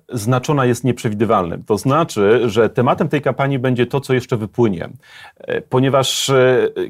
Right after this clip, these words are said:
kilka tygodni temu wydawało się, że karty są rozdane, że Prawo i Sprawiedliwość spokojnie idzie po,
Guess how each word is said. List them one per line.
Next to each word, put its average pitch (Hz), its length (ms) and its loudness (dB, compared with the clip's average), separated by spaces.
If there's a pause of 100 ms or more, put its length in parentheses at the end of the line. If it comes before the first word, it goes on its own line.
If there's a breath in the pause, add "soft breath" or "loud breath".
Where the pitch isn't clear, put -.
(280)
kilka 196 260 0
tygodni 147 360 0
temu 143 240 0
wydawało 135 420 0
się, 135 140 -2
że 123 100 -2
karty 127 300 -4
są 113 200 -2
rozdane, 92 460 -2
że 95 100 -6
Prawo 123 280 0
i 104 60 0
Sprawiedliwość 110 600 -2
spokojnie 120 600 0
idzie 110 440 0
po, 101 520 0